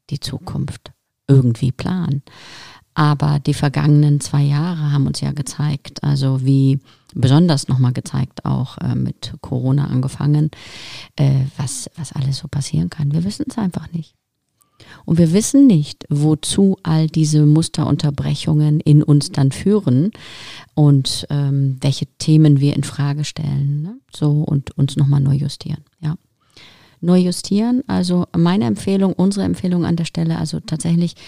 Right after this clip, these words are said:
jährlich auch nochmal zu gucken, wo stehe ich da vielleicht, auch wer das nicht so besonders mag, am Ende des Jahres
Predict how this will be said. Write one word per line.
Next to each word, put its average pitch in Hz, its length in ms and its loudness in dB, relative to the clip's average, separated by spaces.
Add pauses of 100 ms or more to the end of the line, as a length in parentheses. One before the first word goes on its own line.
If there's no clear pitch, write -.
(240)
jährlich 160 600 -2
auch 165 180 -6
nochmal 160 300 0
zu - 120 -10
gucken, 165 600 -2
wo 160 80 0
stehe 160 300 -2
ich 160 120 -8
da 160 140 -2
vielleicht, 233 600 -4
auch 202 160 -6
wer 190 120 -4
das 180 160 -4
nicht 180 200 -2
so 170 80 -6
besonders 160 520 0
mag, 156 320 0
am 139 80 0
Ende 156 200 2
des 151 200 -4
Jahres 151 400 0